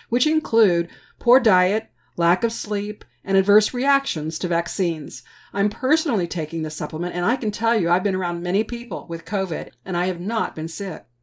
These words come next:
Use the link in my show notes or go to his website and use the promo code F T L B for Faith to Live By, and you'll receive a five percent coupon discount.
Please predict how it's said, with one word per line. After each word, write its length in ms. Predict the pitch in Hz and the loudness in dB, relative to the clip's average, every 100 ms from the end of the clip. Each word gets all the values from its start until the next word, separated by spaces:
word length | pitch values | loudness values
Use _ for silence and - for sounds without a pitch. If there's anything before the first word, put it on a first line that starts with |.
| _ | _
Use 240 | - 220 220 | -4 -4 0
the 80 | 202 | 4
link 240 | 220 254 | 4 4
in 80 | 196 | 2
my 120 | 185 | 0
show 260 | 185 277 277 | 2 2 2
notes 300 | 185 180 - | 2 0 -4
or 160 | 247 240 | -4 -2
go 120 | 233 | 0
to 100 | 233 | 0
his 180 | 254 285 | 0 -2
website 560 | 254 269 - 165 165 | -4 -4 -2 0 0
and 120 | 180 185 | 0 -2
use 140 | 190 | -2
the 60 | 208 | -4
promo 420 | - 247 214 180 | 0 2 2 -2
code 440 | 185 170 160 - - | -4 -4 -4 -6 -2
F 360 | 190 233 - - - | -2 -2 -8 -12 -8
T 440 | - 214 202 - | -4 -2 -2 -2
L 240 | 170 170 | 0 0
B 320 | 165 180 151 - | 0 -2 -2 -6
for 160 | 170 | -8
Faith 400 | 165 175 165 - - | -2 0 0 -4 -6
to 140 | 196 | -2
Live 200 | 185 220 | 0 0
By, 300 | 165 147 170 - - | -2 -4 -8 -14 -10
and 100 | 160 | -2
you'll 120 | 160 160 | 0 2
receive 300 | 175 180 165 | 0 0 -2
a 60 | |
five 280 | - 170 165 | -2 0 0
percent 340 | 196 180 165 | -2 -4 -6
coupon 340 | - 175 151 151 | -4 -4 -2 -4
discount. 560 | 160 - 170 156 - | -6 -8 -8 -8 -10